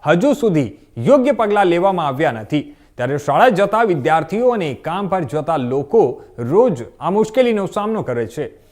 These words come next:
ત્યારે જનતાને સલાહ છે કે આવા વિસ્તારોમાંથી પસાર થતી વખતે સાવચેતી રાખે, વાહન ધીમું ચલાવે અને ઢોર સામે અચાનક હોર્ન કે બ્રેકનો ઉપયોગ ટાળે. સ્થાનિક તંત્રે પણ રસ્તા પર ઢોરોનો અડિંગો અટકાવવા તાત્કાલિક પગલાં લે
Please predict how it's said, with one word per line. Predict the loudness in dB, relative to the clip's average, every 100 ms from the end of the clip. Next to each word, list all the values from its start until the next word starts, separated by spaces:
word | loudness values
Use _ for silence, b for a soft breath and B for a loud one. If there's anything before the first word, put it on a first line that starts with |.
| b
ત્યારે | -6 -4
જનતાને | 0 0 2 2
સલાહ | 0 0 2 2
છે | 2 2
કે | 2
આવા | 2 2
વિસ્તારોમાંથી | 0 0 -2 0 -2 -4
પસાર | -4 -4 -4 -4
થતી | -4 -6 -4
વખતે | -4 -4 2 2 0 -8 -6
સાવચેતી | -4 -2 -2 0 2
રાખે, | 0 0 -6 -10 B B
વાહન | -2 0 0 0 0
ધીમું | 0 0
ચલાવે | 2 2 4 4 2
અને | 2 -2 -4 -8
ઢોર | -4 -2 -2
સામે | -4 -6 -6
અચાનક | -6 -6 -6 -6 -6
હોર્ન | -8 -4 -4 -4
કે | -6
બ્રેકનો | -6 -6 -6 -8
ઉપયોગ | -4 0 0 0
ટાળે. | -6 -4 -4 -4 -6 -18 b b b _
સ્થાનિક | -2 0 0
તંત્રે | -2 -2 -4
પણ | -4 -4 -4 -4
રસ્તા | -4 -2 -2
પર | -2
ઢોરોનો | -2 -2 -4 -4 -4
અડિંગો | -4 -2 -2
અટકાવવા | -2 -2 -2 -2 -4 -6 -4
તાત્કાલિક | -4 -4 -2 0 0
પગલાં | -2 0 0 0
લે | 0